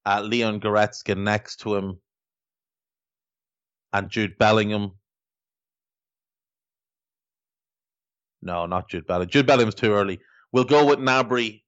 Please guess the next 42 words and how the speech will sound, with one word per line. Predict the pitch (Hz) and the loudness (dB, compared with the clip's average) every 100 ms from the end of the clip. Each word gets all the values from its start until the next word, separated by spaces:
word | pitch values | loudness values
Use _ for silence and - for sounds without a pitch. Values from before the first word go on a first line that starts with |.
| - | -10
We'll | 120 | 0
go | 143 | 2
with | 135 | 2
a | |
midfield | 127 120 127 107 98 | 0 -2 -2 -2 -4
two | 123 110 101 | -2 -2 0
of, | 98 95 - - | -2 -6 -14 -12
of | 95 - | -12 -8
Can | - 107 101 98 | 0 2 2 0
and | 92 90 - _ _ _ _ - | -4 -8 -16 _ _ _ _ -4
Goretzka. | 98 101 101 - 104 90 - _ _ _ _ | 2 2 0 -4 -4 -4 -6 _ _ _ _
Uh, | 107 101 101 98 98 - _ _ 104 120 | 0 4 4 2 0 -6 _ _ -12 0
Gnabry | 131 123 123 | 0 2 0
one | 113 117 | -2 -2
wing, | 110 110 101 | -2 -6 -6
Sancho | - 117 117 117 107 | -2 -2 -2 -2 -2
the | 92 101 | 0 -2
other, | 98 98 95 - _ _ _ _ 107 | 2 2 0 -2 _ _ _ _ -2
Lewandowski | 104 104 98 101 95 - - 92 | 2 4 2 0 0 -2 -10 -8
and | 90 85 | -8 -8
Haaland | 98 90 87 85 | -2 0 -2 -6
up | 87 _ | -10 _
front. | 92 87 85 _ _ _ _ _ - | -10 -10 -12 _ _ _ _ _ -4
And, | 110 107 110 107 104 | 2 4 4 2 0
um, | 110 107 107 104 95 _ _ _ _ _ _ _ | 2 4 2 -4 -14 _ _ _ _ _ _ _
what | - 123 | -14 -12
was | 113 | -6
the | |
la-, | 123 | -2
oh, | 120 | 2
La, | 117 123 120 | 4 4 4
La | 117 | 2
Liga | 117 131 113 | 4 4 2
then | 107 104 | 0 0
is | 101 | -2
the | - | -8
fifth. | 98 117 107 - | -4 -2 -2 -4
So | 120 | -2
O-, | 120 123 143 | -2 0 2
Oblak | 139 123 110 | 4 4 2
in | 101 | -4
goal. | 95 104 107 101 - | -4 0 0 0 -4